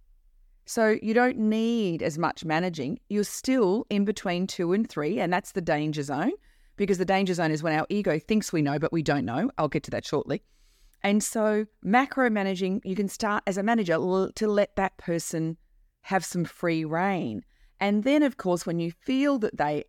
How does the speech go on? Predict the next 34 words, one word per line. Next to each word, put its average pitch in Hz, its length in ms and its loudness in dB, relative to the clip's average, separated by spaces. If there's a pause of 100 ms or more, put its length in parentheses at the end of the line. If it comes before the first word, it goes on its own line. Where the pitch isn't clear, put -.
are 175 460 0 (500)
competent, 226 800 -2 (680)
they're 185 120 0
moving 196 380 4
into 185 240 0 (100)
unconscious 220 680 2
competence, 170 600 -4 (200)
you 185 100 0
can 185 160 -2
then 190 180 2
macro 196 300 0
manage. 220 460 -4 (800)
So 226 240 2 (200)
can 240 140 2
you 233 80 6
see 247 240 0
how 240 240 0
we 208 140 2
need 196 260 0
both? 196 400 2 (720)
We 214 80 4
need 226 140 4
to 240 60 -2
be 208 120 0
f-, 175 260 -6
fully 269 220 4
aware 165 440 0
of 160 140 -2
what 165 220 -2
that - 160 -2
person's 165 320 -4
competency 220 560 -2
level 139 240 0
is, 151 320 -4